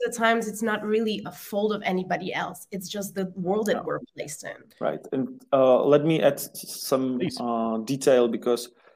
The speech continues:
Speaker 2: we live in the era of distractions all over. Notifications,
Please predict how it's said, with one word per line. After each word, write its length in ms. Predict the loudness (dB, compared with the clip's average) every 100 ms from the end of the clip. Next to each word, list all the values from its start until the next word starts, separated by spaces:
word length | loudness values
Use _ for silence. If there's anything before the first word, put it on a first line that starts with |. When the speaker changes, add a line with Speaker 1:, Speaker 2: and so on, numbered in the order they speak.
| _ _ 0
Speaker 2:
we 140 | 4
live 260 | 8 6 4 -2
in 80 |
the 200 | 2 4
era 220 | 8 10 8
of 180 | 6
distractions 840 | -2 -6 0 -2 -2 -10 -12 -18 0
all 380 | 4 4 2 0
over. 440 | 0 0 -2 -8 -16 _ -8 -6 -4
Notifications, 880 | -6 -4 0 0 0 -2 -4 -8